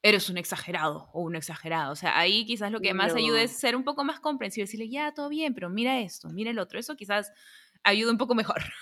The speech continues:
Speaker 1: <laughs>
Speaker 2: Exacto, exacto.
Speaker 1: Y otra cosa que me parecía interesante de tocar era, em, por ejemplo, justo m-,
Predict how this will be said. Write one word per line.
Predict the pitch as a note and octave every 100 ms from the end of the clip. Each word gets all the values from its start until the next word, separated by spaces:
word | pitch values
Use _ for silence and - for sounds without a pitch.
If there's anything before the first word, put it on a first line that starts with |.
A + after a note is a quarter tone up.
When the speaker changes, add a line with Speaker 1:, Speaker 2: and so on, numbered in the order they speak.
| - - - -
Speaker 1:
<laughs> | D4+ - - _ - _ _ -
Speaker 2:
Exacto, | F#3+ D#3+ - C#3+ - - - _ _ -
exacto. | F3 - D3 - _ _ _ _ -
Speaker 1:
Y | B3+ A#3+ A#3+ - - -
otra | B3+ C#4
cosa | C#4 C#4 D4
que | D4 B3 G3
me | G3
parecía | F#3 F#3 F#3 A3+
interesante | A#3 A#3 F3 G3 G3+
de | A#3
tocar | G#3+ D#3+ F3+ G3 - _ -
era, | G#3+ G#3+ G#3+ A3 - - _
em, | G3 F#3 F3 E3+ D#3 - _ _ _ _
por | G#3
ejemplo, | G3 G3+ F3 D#3
justo | A3 G#3+ A3+
m-, | G#3